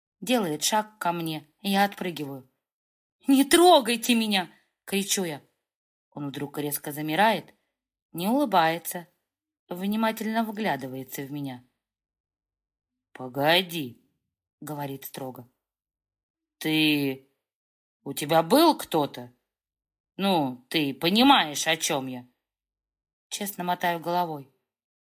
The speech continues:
а у самой слезы уже подступают, и глаза влажными становятся.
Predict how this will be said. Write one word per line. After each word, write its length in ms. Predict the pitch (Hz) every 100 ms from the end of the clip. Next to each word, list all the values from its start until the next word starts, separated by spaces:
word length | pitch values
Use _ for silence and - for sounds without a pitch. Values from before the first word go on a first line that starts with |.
| _
а 180 | - 202
у 60 |
самой 340 | 196 208 220 226
слезы 520 | 240 233 214 180 165
уже 160 | 156 170
подступают, 840 | 175 - - 165 208 214 165 135 _ - -
и 140 | 165
глаза 460 | 175 185 185 226 214
влажными 520 | 226 220 165 156 156
становятся. 720 | - 185 185 160 143 - -